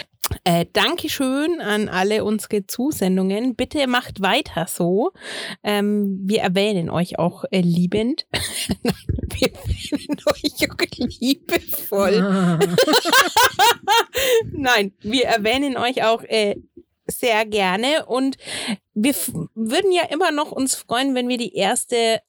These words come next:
Speaker 1: aufgesprochene Nachricht bekommen würden. Ähm, Leserpost könnt ihr uns schicken unter der E-Mail und zwar mail at nonnin punkt de. Ich buchstabiere nochmal, äh, at N O N I I N punkt D E.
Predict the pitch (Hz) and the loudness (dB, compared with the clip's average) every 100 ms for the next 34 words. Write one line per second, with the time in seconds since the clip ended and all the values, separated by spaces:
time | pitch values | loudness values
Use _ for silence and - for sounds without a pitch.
0 | _ - 277 - - 196 - - 165 165 | _ 0 0 0 -2 -2 -2 -2 0 0
1 | 175 160 160 165 151 175 180 180 - 175 | 0 0 2 2 0 0 -4 -4 -4 -4
2 | - 180 185 180 170 175 214 381 - - | -2 0 2 2 0 0 0 -4 -8 -8
3 | - - - - 254 254 262 254 262 _ | -6 -4 -8 -2 0 0 0 -2 -4 _
4 | _ _ - 220 269 - 359 - 302 302 | _ _ -2 0 0 0 0 0 -2 -2
5 | - - 277 269 254 254 254 - 330 - | -6 -4 -2 0 0 0 -2 -2 -4 -2
6 | 277 254 - 262 277 233 220 233 285 285 | -2 -2 -2 -2 0 0 -2 -2 0 0
7 | 226 196 196 202 202 - _ _ 214 214 | 2 2 2 2 2 -4 _ _ -2 -2
8 | - 214 196 202 202 - 202 196 196 208 | -2 -2 0 2 0 -2 0 2 2 2
9 | 247 262 196 208 202 208 220 233 220 214 | 0 0 -2 -2 0 0 0 0 0 0
10 | 202 190 185 285 214 202 - - - 180 | 0 0 0 0 -2 -4 -6 -6 -2 0
11 | 202 202 151 - 165 151 170 240 - - | 2 0 -2 0 0 2 0 -2 -6 -10
12 | - 226 - - 196 190 - 247 - - | -10 -10 -8 -2 0 0 0 -2 -4 -2
13 | 220 262 262 - 202 214 240 - 185 202 | 0 0 -2 -2 0 2 0 0 0 0
14 | 214 208 226 247 302 220 240 254 190 214 | 0 -2 -2 -2 -2 -2 -2 -2 -2 0
15 | 262 - 196 190 - - 180 302 | -2 -2 -2 -2 -4 -2 0 0